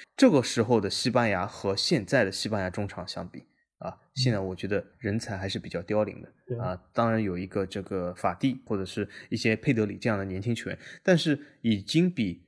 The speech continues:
Speaker 1: 当初要减少很多了，甚至导致了连狼队的那个肌肉棒子都可以进入西班牙国家队，
Speaker 2: 对。
Speaker 1: 对吧？
Speaker 2: <laughs>
Speaker 1: 所以说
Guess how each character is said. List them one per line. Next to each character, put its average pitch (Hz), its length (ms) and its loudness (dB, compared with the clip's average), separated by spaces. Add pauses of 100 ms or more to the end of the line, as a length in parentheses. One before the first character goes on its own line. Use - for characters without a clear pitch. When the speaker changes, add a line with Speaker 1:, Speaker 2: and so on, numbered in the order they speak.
(140)
Speaker 1:
当 120 200 2
初 113 300 -4
要 104 160 -2
减 110 160 -4
少 113 140 -4
很 85 100 -8
多 101 180 -2
了， 92 220 -6
甚 180 240 4
至 135 120 0
导 98 360 4
致 160 220 2
了 98 180 -2 (100)
连 120 360 6 (240)
狼 123 340 6
队 214 140 8
的 151 100 8
那 151 120 6
个 139 120 6
肌 - 220 0
肉 202 180 10
棒 180 400 6
子 - 160 -10 (340)
都 120 100 8
可 117 220 4
以 101 80 2
进 110 240 2
入 98 160 -4 (160)
西 - 180 -8
班 104 140 2
牙 95 100 -2
国 92 160 -6
家 90 120 -4
队， 95 180 -10 (320)
Speaker 2:
对。 107 80 4
Speaker 1:
对 98 80 -2
吧？ - 20 -8 (140)
Speaker 2:
<laughs> 214 160 6
Speaker 1:
所 202 140 4
以 190 40 6
说 190 220 2